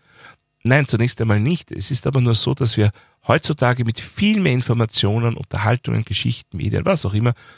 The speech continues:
konfrontiert werden als noch vor hundert oder mehr Jahren. Der Stellenwert von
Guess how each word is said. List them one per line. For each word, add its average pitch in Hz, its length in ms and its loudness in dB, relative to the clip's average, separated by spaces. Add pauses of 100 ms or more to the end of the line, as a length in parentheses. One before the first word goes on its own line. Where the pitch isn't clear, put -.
(240)
konfrontiert 110 760 0
werden 120 220 2
als - 160 -2
noch 101 140 0
vor 98 160 0
hundert 123 380 2 (340)
oder 101 180 2
mehr 101 220 2
Jahren. 90 340 -2 (640)
Der 90 140 4
Stellenwert 156 760 2
von 82 220 -4